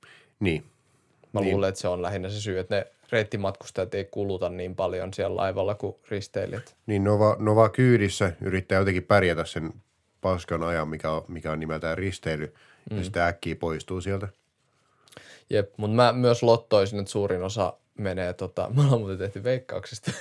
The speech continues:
Speaker 2: <laughs> myös podcast.
Speaker 1: Ai että mikä
Speaker 2: Shameless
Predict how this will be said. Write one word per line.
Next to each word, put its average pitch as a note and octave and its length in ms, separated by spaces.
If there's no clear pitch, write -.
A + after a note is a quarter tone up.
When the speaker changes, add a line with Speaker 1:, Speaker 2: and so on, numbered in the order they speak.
Speaker 2:
<laughs> G4+ 880
myös C3 240
podcast. A#2 580
Speaker 1:
Ai C#3 240
että C3+ 240
mikä A2+ 200
Speaker 2:
Shameless B2 600